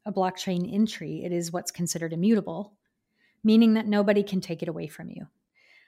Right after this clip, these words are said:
Um, if you think about an identity provider, you could create your own identity f-, provider. You could be a saml identity provider, or you could be an, uh, Open I D Connect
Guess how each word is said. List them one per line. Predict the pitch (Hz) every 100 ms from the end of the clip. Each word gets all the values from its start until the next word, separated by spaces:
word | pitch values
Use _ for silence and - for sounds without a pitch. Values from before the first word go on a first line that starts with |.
| _ -
Um, | 185 180 175 -
if | 214 247
you | 262
think | 294 262
about | 220 202
an | 190
identity | 180 196 233 254 190
provider, | - 175 160 170
you | 165 185 254
could | 254 240 208
create | - 208
your | - 190
own | 190 208
identity | 185 180 202 175
f-, | - _
provider. | - 175 170 170 156
You | 156 180
could | 196
be | 175 180
a |
saml | - 175 170 180 175 180
identity | 190 180 170 170
provider, | 170 170 160 165 170
or | -
you | 175 175
could | - 165
be | 175
an, | 170
uh, | 170 175 185 175 170
Open | 196 170
I | 165
D | 175 190 190 _ _ _ _
Connect | - 185 180 - - -